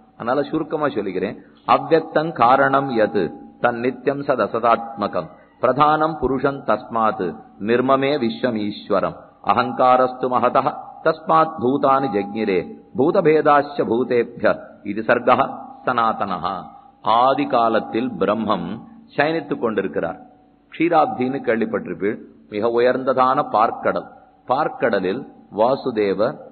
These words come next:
சங்கர்ஷண, பிரத்யும்ன, அனிருத்தர்கள் என்கிற நான்கு உருவத்தோடே பகவான் சயனிச்சென்றிருப்பார்.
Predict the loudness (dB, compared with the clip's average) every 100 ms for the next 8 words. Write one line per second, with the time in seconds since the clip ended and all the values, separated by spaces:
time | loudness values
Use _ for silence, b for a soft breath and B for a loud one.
0 | -20 _ -4 -4 -2 -2 -2 -4 -4 -6
1 | -8 -20 _ 0 0 0 -4 -4 -2 -2
2 | -4 -8 -20 -4 -2 -2 -2 -4 -2 -2
3 | 0 -2 -2 -8 -20 _ _ -4 -2 2
4 | 2 2 2 4 2 -2 -2 0 2 0
5 | 0 0 2 0 0 0 2 2 0 -4
6 | -4 -6 -8 -8 -8 -10